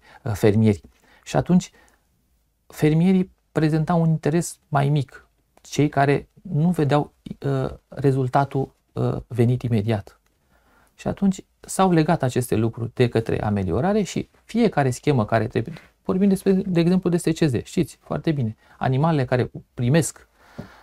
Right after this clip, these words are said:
uh, sprijinul respectiv trebuie să afle într-un registru genealogic. Atât timp cât la nivelul ministerului, prin analizele care se fac, credem că este necesar lucrul ăsta.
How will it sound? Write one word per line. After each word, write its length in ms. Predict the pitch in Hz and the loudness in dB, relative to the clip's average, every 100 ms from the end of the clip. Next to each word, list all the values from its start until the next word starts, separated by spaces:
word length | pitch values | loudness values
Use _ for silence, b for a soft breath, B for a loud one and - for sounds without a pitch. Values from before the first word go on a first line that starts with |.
| B | B
uh, 260 | - 123 117 | -8 -6 -6
sprijinul 480 | - 123 120 113 113 | -4 2 2 2 -2
respectiv 520 | 110 - 139 233 240 _ | -2 -2 -2 -2 -6 _
trebuie 240 | - 226 | -2 0
să 100 | 190 | 2
afle 180 | 185 180 | 0 0
într-un 200 | 165 156 | -2 0
registru 340 | 139 135 139 127 | 0 0 0 -2
genealogic. 680 | 123 117 104 - - - _ _ _ _ _ _ _ _ _ _ | 0 0 0 -2 -8 -20 _ _ _ _ _ _ _ _ _ _
Atât 320 | - 143 220 | -4 0 0
timp 260 | 220 220 220 _ | 2 0 0 _
cât 320 | - 208 - - - _ - | -4 -4 -4 -20 -20 _ 0
la 140 | 156 | 2
nivelul 320 | 165 156 175 | 2 2 2
ministerului, 680 | 156 147 - 151 139 139 143 - | 2 0 2 2 2 -2 -4 -4
prin 200 | 135 131 | 0 2
analizele 400 | 117 135 143 131 | 4 2 2 2
care 180 | 117 | 0
se 140 | 113 110 | 0 -2
fac, 220 | 175 185 _ _ | -2 -4 _ _
credem 320 | - 165 175 | -4 -2 0
că 80 | 156 | 0
este 340 | 160 156 160 _ _ | -2 -4 -4 _ _
necesar 520 | 139 139 147 131 113 | -4 0 2 2 2
lucrul 200 | 82 82 | 0 -6
ăsta. 120 | - | -12